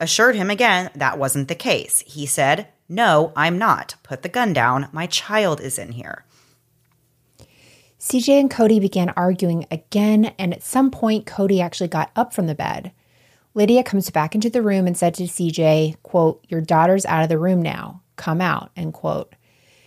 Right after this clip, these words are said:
Speaker 2: At this point, C J and Cody are in the heat of this argument, and C J says that he's not gonna leave, but Cody should be the one to leave. Meanwhile, throughout this argument, C J kept saying, quote, "I don't know why you have this gun out,"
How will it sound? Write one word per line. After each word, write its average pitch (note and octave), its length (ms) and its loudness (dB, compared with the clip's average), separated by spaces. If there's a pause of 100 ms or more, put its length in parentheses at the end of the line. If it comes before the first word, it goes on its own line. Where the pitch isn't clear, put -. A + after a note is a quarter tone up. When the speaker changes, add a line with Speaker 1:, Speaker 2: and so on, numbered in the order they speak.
(220)
Speaker 2:
At G3+ 100 0
this C4+ 160 4
point, G3+ 460 0
C A3+ 260 0
J B3 160 4
and B3 80 2
Cody F#3 320 2
are - 100 0
in E3 120 0
the D#3 80 -2
heat A#3+ 340 -4
of B3 120 2
this A#3 180 0
argument, D#3+ 560 -2
and E3 120 -2
C G3+ 180 -2
J A3 160 2
says F#3 420 2
that E3+ 260 2
he's E3+ 380 -4
not D#3+ 160 -2
gonna D#3+ 180 -6
leave, F3 460 0
but - 180 -4
Cody A3+ 420 2
should F#3+ 200 -2
be E3 80 2
the D#3 100 -4
one D3 180 -4
to - 120 -10
leave. - 400 -10 (840)
Meanwhile, A3 460 6
throughout F3 260 2
this F3+ 140 -4
argument, D#3+ 560 0
C - 160 -2
J F3+ 160 4
kept F3 240 -2
saying, E3 260 -2
quote, D3+ 420 0 (220)
"I E3 140 -2
don't G3 200 0
know G3+ 120 2
why E3+ 260 0
you D#3 160 0
have D3 320 -4
this D#3+ 200 -6
gun G3+ 280 4
out," F3 320 0